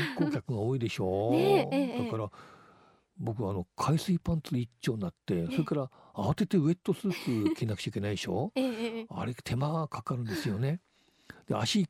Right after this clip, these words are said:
Speaker 1: 個、一本突っ込んだ時に、ザクッ、ザクッ、ザクッって観光客が現れるので、
Speaker 2: ええ、ええ。
Speaker 1: 慌てて木の陰に隠れるんですよ。
Speaker 2: はい、はい。
Speaker 1: で、見つかったらやばいですよね。通報ですよ、今は。すぐ、
Speaker 2: 間違いないですね。
Speaker 1: あの、写真撮られて、
Speaker 2: ええ、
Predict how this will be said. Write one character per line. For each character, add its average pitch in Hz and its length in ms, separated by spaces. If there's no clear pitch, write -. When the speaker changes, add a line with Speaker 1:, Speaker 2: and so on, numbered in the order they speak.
Speaker 1:
個、 - 200
一 151 100
本 127 220
突 - 100
っ - 100
込 170 100
ん - 20
だ 135 100
時 107 180
に、 101 160
ザ - 100
ク - 140
ッ、 - 40
ザ - 120
ク - 120
ッ、 - 40
ザ - 60
ク 98 120
ッ - 20
っ - 20
て - 120
観 107 120
光 98 160
客 95 220
が 87 60
現 95 80
れ 113 60
る 110 80
の 87 120
で、 - 100
Speaker 2:
え - 40
え、 - 20
え 269 40
え。 - 20
Speaker 1:
慌 160 260
て 165 140
て 147 340
木 - 140
の 151 80
陰 113 220
に 95 60
隠 - 300
れ 151 80
る 139 80
ん 113 40
で 98 80
す - 160
よ。 87 80
Speaker 2:
は 330 200
い、 302 120
は 311 260
い。 294 180
Speaker 1:
で、 151 200
見 95 220
つ - 100
か - 160
っ - 80
た 160 120
ら 151 80
や 147 140
ば 151 120
い 180 60
で 165 80
す - 120
よ 151 140
ね。 147 260
通 196 220
報 208 140
で 190 80
す - 100
よ、 143 60
今 127 160
は。 98 120
す 381 120
ぐ、 - 60
Speaker 2:
間 98 80
違 - 20
い - 20
な - 40
い 320 40
で 311 240
す - 60
ね。 113 40
Speaker 1:
あ 117 40
の、 107 300
写 - 160
真 127 160
撮 127 120
ら 123 100
れ 120 120
て、 110 180
Speaker 2:
え 294 380
え、 262 80